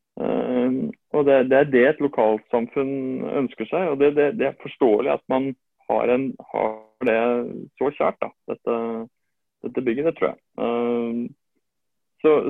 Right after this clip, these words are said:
så, så ja, eh, det er ikke noe, hadde ikke vært noe, eh,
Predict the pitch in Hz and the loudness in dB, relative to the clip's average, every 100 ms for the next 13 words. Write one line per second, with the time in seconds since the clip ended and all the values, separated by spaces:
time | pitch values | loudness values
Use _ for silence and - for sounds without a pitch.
0 | 143 156 143 135 135 131 127 131 _ _ | 2 4 4 4 0 -2 -4 -8 _ _
1 | _ - 147 127 147 156 - 131 131 127 | _ 2 4 4 2 -2 -6 -2 0 0
2 | 127 123 120 123 - _ _ _ _ _ | 0 -2 -6 -8 -16 _ _ _ _ _
3 | _ _ _ _ - - - - - - | _ _ _ _ -14 -10 -8 -10 -12 -16
4 | _ - 131 135 143 156 156 131 123 175 | _ -4 -4 -2 0 0 2 0 -2 -6
5 | 151 143 135 127 123 123 123 _ _ _ | -6 -4 -2 -2 -4 -6 -12 _ _ _
6 | _ - - | _ -18 -14